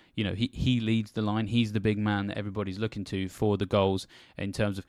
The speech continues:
who's the centre forward. So that pressure's taken off him. But at the same time, it's an attack that is very multifaceted, and by no means do they rely on Jesus for the goals either. And so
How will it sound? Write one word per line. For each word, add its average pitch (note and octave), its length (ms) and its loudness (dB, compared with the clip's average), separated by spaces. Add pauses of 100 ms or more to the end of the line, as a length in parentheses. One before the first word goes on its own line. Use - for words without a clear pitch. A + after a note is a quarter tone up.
(120)
who's G#2+ 260 6
the G#2 80 0
centre G#2+ 240 0
forward. F#2+ 360 0
So - 160 2
that A2 240 2
pressure's G2+ 320 0
taken F#2 300 0
off F2+ 100 -2
him. G2+ 140 2
But C#3 240 10
at B2 60 -2
the C3+ 80 0
same F3+ 260 2
time, A#2 320 4
it's G#2+ 160 -2
an C3+ 100 4
attack C3 360 0
that B2 120 2
is A2+ 120 0
very A#2 180 4
multifaceted, G#2 880 0
and G#2 220 -2
by A2+ 160 4
no B2+ 240 6
means A2+ 280 2
do A2+ 100 0
they A2 120 2
rely G#2+ 520 4
on G2 160 0
Jesus F#2+ 480 -2
for G#2 220 -2
the G2+ 60 -4
goals G2+ 320 0
either. F#2+ 260 0
And F#2+ 140 -8
so G#2 160 -2